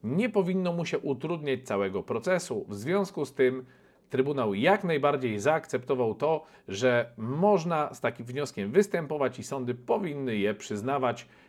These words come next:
I faktycznie na przykład w warszawskim sądzie, jak obserwujemy od tamtego okresu, siedemdziesiąt jeden procent takich wniosków jest uznawana. Dwudziestego czerwca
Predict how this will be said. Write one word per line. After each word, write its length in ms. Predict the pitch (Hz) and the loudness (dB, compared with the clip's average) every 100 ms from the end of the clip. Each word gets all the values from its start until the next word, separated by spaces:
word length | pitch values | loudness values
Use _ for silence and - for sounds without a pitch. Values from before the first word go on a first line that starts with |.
| _ | _
I 120 | 240 | -2
faktycznie 640 | 202 165 - 196 - 170 143 - - | 2 2 2 -2 0 0 0 -4 -2
na 140 | 170 | 2
przykład 340 | 220 190 180 143 | 2 2 2 2
w 100 | 104 | 6
warszawskim 680 | 156 190 180 165 - 151 | 6 6 4 2 0 -8
sądzie, 260 | 131 151 139 | -6 -2 2
jak 160 | 127 135 | 2 0
obserwujemy 720 | 131 139 127 131 151 147 139 - - - _ | -2 0 2 2 2 0 -2 -6 -18 -20 _
od 220 | - 165 - | 0 0 0
tamtego 420 | 135 123 135 113 | -2 0 2 2
okresu, 540 | - 185 196 180 143 | 2 2 2 2 -2
siedemdziesiąt 680 | - - 226 202 185 190 165 | -2 -4 2 2 2 -2 -2
jeden 240 | 156 156 139 | -4 -4 -2
procent 360 | 135 139 139 | 0 0 -2
takich 320 | 120 123 104 87 | -6 -6 -6 -4
wniosków 500 | 117 123 127 110 - _ | -6 -4 -4 -4 -8 _
jest 480 | 80 85 113 107 - _ _ - | -8 -2 0 -2 -8 _ _ -4
uznawana. 600 | 123 117 107 92 67 - - | -2 0 0 -2 -4 -14 -12
Dwudziestego 760 | 165 170 214 226 - 254 220 | -6 -2 4 6 6 8 8
czerwca 720 | 202 - 180 151 - 185 190 | 6 6 4 4 4 8 8